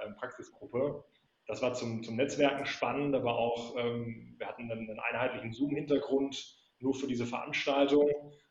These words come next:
Also das, das war schon, ähm, eine, eine spannende neue, neue Erfahrung.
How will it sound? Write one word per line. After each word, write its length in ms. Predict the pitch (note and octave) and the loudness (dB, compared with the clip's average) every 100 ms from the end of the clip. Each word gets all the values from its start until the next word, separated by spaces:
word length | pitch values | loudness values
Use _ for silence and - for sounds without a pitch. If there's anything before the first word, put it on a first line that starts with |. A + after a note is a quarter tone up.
| _ | _
Also 260 | A#2 A#2 | -2 -2
das, 320 | A#2 A#2+ - - | -2 -4 -4 -6
das 220 | A#2 - | -8 -2
war 120 | A#2+ | 0
schon, 540 | A#2 B2 B2 B2 A#2+ - _ _ _ _ _ | 2 0 0 -4 -8 -14 _ _ _ _ _
ähm, 520 | A2+ A2+ A2+ A2+ A2+ - | -4 -2 -2 -4 -6 -4
eine, 180 | A#2 A2+ | -2 -2
eine 140 | A#2 | -4
spannende 420 | A2 - B2 C3 B2+ | -4 0 2 2 2
neue, 480 | A#2+ A#2+ A#2+ A#2 | 4 4 4 2
neue 180 | A#2+ A#2+ | 0 0
Erfahrung. 640 | A#2 A#2+ B2+ C3+ D3 D3+ | 0 0 2 2 4 4